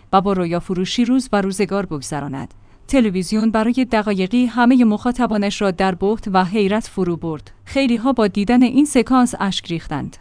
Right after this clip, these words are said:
خیلی‌ها خودشان را هم جای نقی گذاشتند و هم جای بهداشت. هم به نقی حق دادند که با لاف و گزاف ناتوانی‌هایش را و وسع محدودش را توجیه می‌کرد و هم به بهداشت حق دادند که وارث همهٔ ناتوانی‌های نقی بود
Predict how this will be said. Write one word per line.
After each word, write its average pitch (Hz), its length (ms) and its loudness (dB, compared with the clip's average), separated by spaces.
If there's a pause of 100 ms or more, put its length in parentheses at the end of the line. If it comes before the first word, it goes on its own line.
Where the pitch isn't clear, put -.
خیلی‌ها 277 440 4
خودشان 208 500 0
را 226 140 4
هم 233 240 4
جای 247 340 4
نقی 208 260 2
گذاشتند 156 720 -2
و 170 100 2
هم 233 200 4
جای 247 340 4
بهداشت. 147 520 -4 (180)
هم 269 200 6
به 254 120 6
نقی 202 280 2
حق 233 300 0
دادند 170 420 0
که 208 140 0
با 190 140 4
لاف 190 360 2
و 175 80 2
گزاف 180 440 -2
ناتوانی‌هایش 202 920 2
را 180 200 4
و - 20 6
وسع 175 400 0
محدودش 180 580 2
را 208 100 2
توجیه 202 460 0
می‌کرد 175 440 0
و 185 100 4
هم 240 240 6
به 220 120 6
بهداشت 175 480 -2
حق 220 180 0
دادند 170 420 0
که - 140 -2
وارث 185 360 2
همهٔ 269 440 6
ناتوانی‌های 233 800 6
نقی 190 320 4
بود 143 220 -10